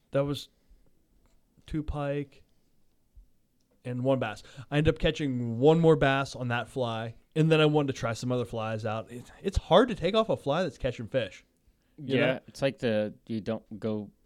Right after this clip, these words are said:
Speaker 2: seek fish, leave fish to seek fish, right? Uh, uh,
Speaker 1: But then there's
Speaker 2: something.
Speaker 1: also that theory, when the fish are biting, you wanna try flies out to make sure they work.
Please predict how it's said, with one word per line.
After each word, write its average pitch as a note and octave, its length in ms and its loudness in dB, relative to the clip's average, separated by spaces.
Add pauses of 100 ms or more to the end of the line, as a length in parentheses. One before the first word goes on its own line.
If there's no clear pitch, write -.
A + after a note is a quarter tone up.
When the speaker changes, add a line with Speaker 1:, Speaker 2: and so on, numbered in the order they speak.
(220)
Speaker 2:
seek - 300 -10
fish, - 360 -10 (180)
leave B2+ 220 -2
fish D3+ 240 -2
to C3 140 -10
seek D3 200 -6
fish, E3+ 300 -6
right? B2+ 180 -4 (140)
Uh, D#3+ 320 -16 (320)
uh, - 20 -14 (140)
Speaker 1:
But F3 180 4
then F3+ 120 0
there's E3+ 160 0
Speaker 2:
something. D#3+ 100 4
Speaker 1:
also E3 200 2
that C#3 220 0
theory, D3 380 -2 (140)
when C#3 140 -2
the C#3 80 0
fish D#3+ 260 0
are C#3 40 0
biting, C#3+ 280 0
you C3+ 80 0
wanna C3 160 0
try B2+ 220 -2
flies B2+ 380 -2
out B2+ 160 -2
to C3 60 -10
make B2+ 180 -2
sure B2 140 -8
they G#2 100 -6
work. B2 460 2